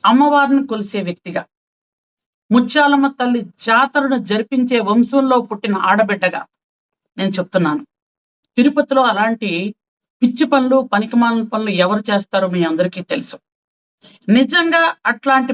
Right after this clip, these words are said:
పనులు చేసినా, ఆ దేవుణ్ణి అవమానించినా, ఇంతకు పూర్వం ఏమైపోయారో మీ అందరికీ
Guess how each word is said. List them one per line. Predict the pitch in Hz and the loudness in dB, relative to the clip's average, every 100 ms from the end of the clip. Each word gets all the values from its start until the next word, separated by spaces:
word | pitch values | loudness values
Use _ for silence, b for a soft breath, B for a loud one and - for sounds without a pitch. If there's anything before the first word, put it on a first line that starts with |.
| - | -2
పనులు | 226 262 254 | 2 2 0
చేసినా, | 190 175 190 180 233 _ _ _ - | -4 -6 -4 -4 -6 _ _ _ 0
ఆ | 214 233 | 2 2
దేవుణ్ణి | 220 262 285 220 | 2 4 4 2
అవమానించినా, | 208 226 220 202 190 214 262 b b 226 | 0 -2 -4 -6 -4 -4 -6 b b -2
ఇంతకు | 254 269 254 | 0 0 0
పూర్వం | 254 269 294 269 214 | 2 2 4 2 2
ఏమైపోయారో | 247 277 277 269 254 262 226 | 4 4 2 0 0 0 0
మీ | 202 | -2
అందరికీ | 196 202 202 | -2 -4 -6